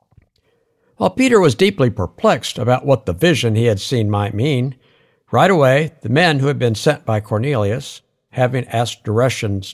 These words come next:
to Simon's house, stood at the gate. They called out, asking if Simon, who was also named Peter, was lodging there.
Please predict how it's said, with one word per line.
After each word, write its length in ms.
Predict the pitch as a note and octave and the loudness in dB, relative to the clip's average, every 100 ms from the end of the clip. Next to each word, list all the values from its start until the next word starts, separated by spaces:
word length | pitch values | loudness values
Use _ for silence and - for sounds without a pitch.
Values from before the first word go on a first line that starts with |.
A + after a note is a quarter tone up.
| - | -12
to 140 | F2+ | -10
Simon's 540 | - A#2 G#2 F2+ E2+ - | -8 -6 -4 -6 -10 -6
house, 460 | D#3+ A#2 D3 - - _ | -2 -2 -4 -12 -20 _
stood 280 | - D3+ C#3+ | -6 -4 -4
at 60 | |
the 100 | E3 | -6
gate. 260 | G#3 F#3 - _ _ _ _ _ _ _ | -8 -8 -10 _ _ _ _ _ _ _
They 100 | G3 | -4
called 280 | F3+ E3 D#3+ | 2 2 4
out, 260 | D3 A2 _ _ _ _ _ - | 2 0 _ _ _ _ _ -2
asking 400 | B2+ B2 C3 B2 | -2 -2 -4 -2
if 120 | A2 | -2
Simon, 520 | - A2 G#2+ A#2 F3 - _ | -2 -2 -2 -4 -6 -12 _
who 140 | A#2 | -6
was 140 | G#2+ A#2+ | -4 2
also 300 | D#3+ C#3+ A2+ | 0 2 -2
named 260 | G#2 F#2+ | -2 -4
Peter, 460 | A2+ A2 C#3 E3 - - | -4 -2 -2 -4 -10 -14
was 180 | G3+ | -8
lodging 380 | E3+ D#3+ B2+ A2 | -4 -4 -4 -6
there. 240 | F#2+ F2+ | -6 -10